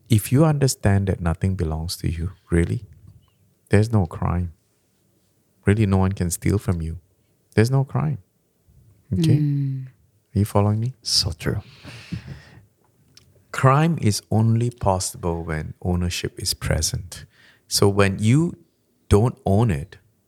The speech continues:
Speaker 1: and somebody takes it,
Speaker 2: Mm.
Speaker 1: right? You know why God says in the Ten Commandments, "Thou shalt not steal"? <laughs>
Speaker 3: Why is that?
Speaker 1: You're not stealing from anybody except from
Speaker 3: Mm.
Speaker 1: him.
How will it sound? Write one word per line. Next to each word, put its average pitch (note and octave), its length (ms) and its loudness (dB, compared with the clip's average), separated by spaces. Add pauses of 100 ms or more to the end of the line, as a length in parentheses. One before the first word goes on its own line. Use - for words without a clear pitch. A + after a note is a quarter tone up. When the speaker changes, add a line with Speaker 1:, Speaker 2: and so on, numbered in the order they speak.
Speaker 1:
and F#2+ 140 0
somebody B2+ 420 2
takes - 580 -2
it, - 160 -8 (760)
Speaker 2:
Mm. D#3+ 120 6
Speaker 1:
right? D3 180 6 (500)
You C#3 80 2
know F3+ 80 2
why F#3+ 200 2
God G2+ 340 0
says G2 320 -2
in E2+ 100 -6
the D#2+ 60 -8
Ten E2+ 240 0
Commandments, D#2 540 -4
"Thou D#2+ 180 2
shalt E2+ 240 -6
not - 160 -6
steal"? F#2 340 -2 (1160)
<laughs> - 60 -4 (1120)
Speaker 3:
Why A#2 180 0
is G#2 120 -4
that? - 180 -4 (1000)
Speaker 1:
You're G2+ 200 0
not D#3 180 -2
stealing G#2+ 360 0
from F2 200 -6
anybody F2 480 -2
except - 380 -10
from - 160 0
Speaker 3:
Mm. - 80 0
Speaker 1:
him. F2+ 180 4